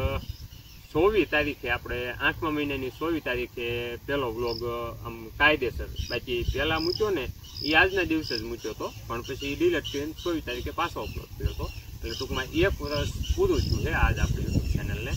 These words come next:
અને ત્રીજી ખુશીની વાત એ છે કે જેટલા પણ ન-, નવા YouTuber હોય ને એની માટે આ દિવસ હોય ને એ ખાસ હોય.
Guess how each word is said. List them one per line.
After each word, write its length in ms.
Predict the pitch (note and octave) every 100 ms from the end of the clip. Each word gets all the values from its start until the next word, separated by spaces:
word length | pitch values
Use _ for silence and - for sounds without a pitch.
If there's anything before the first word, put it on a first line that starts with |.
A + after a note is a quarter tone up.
| - - - -
અને 360 | - B2+ B2+
ત્રીજી 480 | - - E4+ E4 F3+
ખુશીની 440 | - F4 - E3+
વાત 220 | D#3+ E3 E3
એ 200 | F3+ G3
છે 160 | B2 B2
કે 260 | C#3+ - - -
જેટલા 340 | - E3 F3 E3+
પણ 220 | E3+ E3 D#3+ D#3+
ન-, 340 | D3+ C#3+ - C3
નવા 240 | D3+ E3
YouTuber 420 | D#3+ E3 F3 E3 F3
હોય 180 | G3
ને 160 | F#3+ B2 - - - - D3
એની 120 | D#3+
માટે 600 | D#3+ D#3 D#3 D#3+ D#3 D#3 D3+ -
આ 160 | D3 D#3
દિવસ 340 | D#3+ E3 D#3
હોય 140 | E3+ D#3+
ને 60 |
એ 120 | -
ખાસ 600 | C3 - - G3+ E3+ -
હોય. 180 | G#2+ G2+